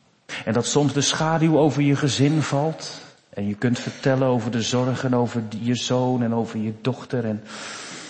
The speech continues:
die heeft het moeilijk op school en daar gaat het niet goed in de familie.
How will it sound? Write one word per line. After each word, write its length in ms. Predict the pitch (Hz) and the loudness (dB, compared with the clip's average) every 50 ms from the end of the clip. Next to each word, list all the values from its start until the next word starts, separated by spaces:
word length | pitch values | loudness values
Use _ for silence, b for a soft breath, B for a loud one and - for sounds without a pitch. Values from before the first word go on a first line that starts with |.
| B B B B B B _ | B B B B B B _
die 220 | - - 117 117 | -4 0 2 2
heeft 200 | 117 120 117 - | 2 2 0 -2
het 140 | - 104 - | -4 -4 2
moeilijk 340 | 113 120 123 120 123 120 - | 2 4 4 4 2 0 -2
op 120 | 120 - | -4 -4
school 500 | - - - - - 127 123 123 120 117 | -4 -6 -2 0 0 2 2 2 0 0
en 240 | 107 101 101 101 98 B B B B B | -2 -2 -2 -4 -6 B B B B B
daar 320 | B 117 123 123 127 131 123 | B -2 0 2 2 2 0
gaat 220 | - 135 123 117 | 0 0 0 0
het 120 | 131 110 | 0 2
niet 160 | 117 120 - - | 2 0 0 0
goed 240 | - 143 131 - | -2 -2 0 2
in 100 | 139 120 | 2 2
de 60 | 117 113 | 2 2
familie. 640 | - - 120 113 107 120 135 131 131 131 123 113 | 0 -2 0 2 4 4 2 2 0 -4 -6 -8